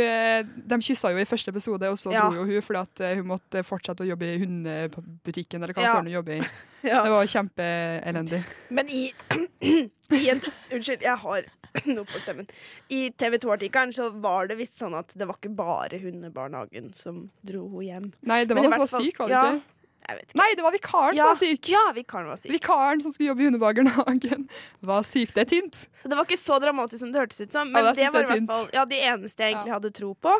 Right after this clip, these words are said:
Speaker 1: Mhm.
Speaker 2: Eh, og nå da så står vi her i den andre enden med egentlig to av fire par
Speaker 1: Mhm.
Speaker 2: som jeg har tro på. Det er da Inger og Gjermund. Og,
Speaker 1: Dem har jeg tro på.
Speaker 2: ja, og så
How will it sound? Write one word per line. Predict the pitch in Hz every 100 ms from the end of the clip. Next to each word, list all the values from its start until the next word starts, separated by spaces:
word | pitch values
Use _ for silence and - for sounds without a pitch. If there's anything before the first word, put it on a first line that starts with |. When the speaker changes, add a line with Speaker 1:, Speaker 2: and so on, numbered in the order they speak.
| - 262
Speaker 1:
Mhm. | 247 247 320 -
Speaker 2:
Eh, | 262 254 247 247 -
og | 262
nå | 254 294
da | 349
så | - 339
står | - 359 233 208
vi |
her | 208 226
i | 240
den | 240
andre | 226 208 196 220
enden | 196 262 311
med | 220 233 - - - -
egentlig | 208 254 427 285 269 262 _ _ - _ _ _ _ _ _ -
to | 294 311 392
av | 285 269
fire | - 254 208 202
par | 233 262 508 -
Speaker 1:
Mhm. | 466 392 349
Speaker 2:
som | 254
jeg | 254
har | 233 240
tro | 220 208
på. | - 285 330
Det |
er | 233
da | 233 -
Inger | 262 226 202 214 233
og | 220
Gjermund. | 226 214 196 208 440 - _ - _ _ -
Og, | 262
Speaker 1:
Dem | 254 262
har | 240
jeg | 240
tro | 240 240
på. | 180 185 -
Speaker 2:
ja, | 247 285 -
og | - 269
så | - 240 247